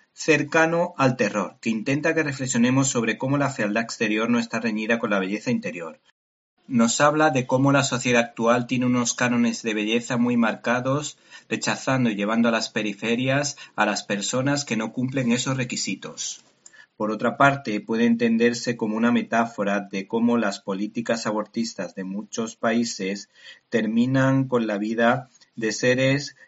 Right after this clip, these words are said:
y de personas potencialmente diferentes, como por ejemplo el caso de las personas con síndrome de Down, asustando a los padres bajo criterio médico, que en ocasiones,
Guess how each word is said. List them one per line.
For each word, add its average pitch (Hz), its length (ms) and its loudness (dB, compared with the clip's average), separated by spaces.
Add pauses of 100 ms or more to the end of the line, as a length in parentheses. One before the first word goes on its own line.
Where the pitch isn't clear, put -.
y 101 80 -8
de 101 100 -2
personas 117 560 0
potencialmente 120 920 0
diferentes, 101 880 -6 (220)
como 101 240 -4
por 101 140 -2
ejemplo 123 720 2
el 107 180 -2
caso 131 540 -2 (200)
de 110 100 -2
las 107 180 -2
personas 120 580 -2
con 101 240 -4
síndrome 139 720 -2
de 98 220 -4
Down, 98 420 -2 (400)
asustando 135 920 -2
a 110 120 0
los 101 200 -2
padres 123 800 0 (280)
bajo 120 500 0
criterio 120 460 2
médico, 104 560 -2 (340)
que 104 140 -4
en 113 120 0
ocasiones, 117 840 2